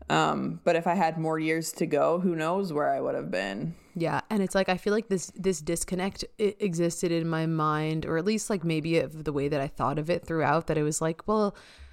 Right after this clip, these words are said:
Speaker 2: like, the only people, like, that maybe, I,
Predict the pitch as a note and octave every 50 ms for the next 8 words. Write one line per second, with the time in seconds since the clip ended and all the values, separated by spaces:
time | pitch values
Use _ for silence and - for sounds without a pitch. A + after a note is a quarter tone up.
0 | - - - - - - G#3+ G3 F#3 F3+ F3 - - _ - - _ _ - F#3+
1 | G#3+ G#3+ A3+ A3+ A3 G#3+ - - G#3+ G#3 - - G3 F#3+ F#3 F3 - - - -
2 | A3+ - - - - - - - - _ _ _ _ _ - - F#3 F#3 F3 F3
3 | - - - _ - _ - - - - A3+ G3 G#3+ F#3 F#3+ G3 G3 F3+ F#3+ F#3+
4 | F#3+ F#3 - - _ _ _ _ - -